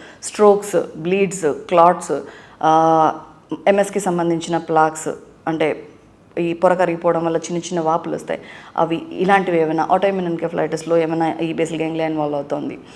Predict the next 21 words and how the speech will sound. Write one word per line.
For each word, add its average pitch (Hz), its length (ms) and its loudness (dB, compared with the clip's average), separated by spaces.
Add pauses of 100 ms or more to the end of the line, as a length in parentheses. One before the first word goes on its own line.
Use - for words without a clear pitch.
(240)
ఇవన్నీ 185 520 0
చూసుకోవడానికి 156 680 -6
మాకు 185 300 -6
ఎంఆర్ఐ 160 300 -4
కావాలి. - 380 -12 (580)
ఎంఆర్ఐ 196 340 2
చేసిన 185 340 -2
తర్వాత 170 500 -2 (100)
ఎంఆర్ఐ 175 320 2
క్లియర్ 156 360 -2 (460)
ఆ 170 60 6
చేంజెస్ 165 360 0
ఏవీ 156 240 2
లేవు. - 420 -6 (720)
And 190 160 0
పేషెంట్ 190 560 -2
ట్వంటీ 165 260 0
ఫైవ్ 160 200 0
ఇయర్స్ 160 220 0
లోపల 156 280 -2
ఉన్నాడు, 156 360 -6